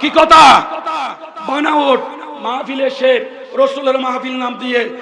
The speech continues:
তফসিরুল কোরআন নাম দিয়ে এইরকম ভ্রান্ত কথা আমাদের প্রচার করে। ঠিক কিনা ভাইরা আমার? আবার এই মাহফিলে ইন্ডিয়ার সেই নায়িকাদের স্বপ্ন দেখে কতগুলো। ঠিক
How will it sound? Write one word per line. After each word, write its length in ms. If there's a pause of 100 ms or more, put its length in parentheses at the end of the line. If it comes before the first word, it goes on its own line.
(200)
তফসিরুল 540
কোরআন 260
নাম 300
দিয়ে 240 (280)
এইরকম 340 (140)
ভ্রান্ত 520
কথা 200
আমাদের 400
প্রচার 360
করে। 360 (340)
ঠিক 240
কিনা 200
ভাইরা 240
আমার? 260 (720)
আবার 260
এই 200
মাহফিলে 540 (560)
ইন্ডিয়ার 520
সেই 200
নায়িকাদের 720
স্বপ্ন 420
দেখে 280
কতগুলো। 520 (800)
ঠিক 140